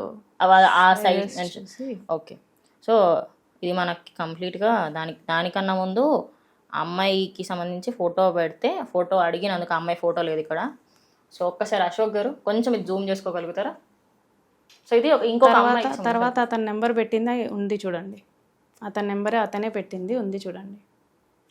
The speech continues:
Speaker 1: ఒక్క నిమిషం, ఇది ఒకసారి జూమ్ చేయండి. So ఇలా చాలా మందికి చేశారు అంటూ కొన్ని ప్రూఫ్స్ అయితే మనం టీవీకి అఫీషియల్‌గా ఇవ్వడం జరిగింది. మరి వీళ్ళందరూ మీకెందుకు మెసేజ్ చేస్తున్నారు? మీకు, నాకు తెలిసిన ఆవిడ తను?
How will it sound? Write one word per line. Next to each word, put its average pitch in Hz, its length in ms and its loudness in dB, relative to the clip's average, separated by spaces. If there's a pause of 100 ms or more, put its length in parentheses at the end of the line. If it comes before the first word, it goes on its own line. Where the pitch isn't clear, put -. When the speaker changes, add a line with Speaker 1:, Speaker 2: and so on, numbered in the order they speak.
Speaker 1:
ఒక్క 165 160 -12
నిమిషం, 156 200 -10
ఇది 180 200 -2
ఒకసారి 196 380 2
జూమ్ 190 240 -2
చేయండి. 170 300 -6 (520)
So 269 80 0
ఇలా 339 320 0 (140)
చాలా 208 220 8
మందికి 247 440 -2
చేశారు 202 500 -2
అంటూ 240 440 -2 (240)
కొన్ని 233 240 -2
ప్రూఫ్స్ 208 380 -2
అయితే 185 240 -2
మనం 196 320 -2
టీవీకి 208 400 -2
అఫీషియల్‌గా 220 540 2
ఇవ్వడం 175 360 0
జరిగింది. 165 480 -4 (2250)
మరి 214 120 0
వీళ్ళందరూ 247 760 2
మీకెందుకు 254 360 0
మెసేజ్ 151 380 -12
చేస్తున్నారు? 156 360 -14
మీకు, 190 220 -8
నాకు 185 240 -8
తెలిసిన 220 260 -2
ఆవిడ 240 180 2
తను? 262 240 -4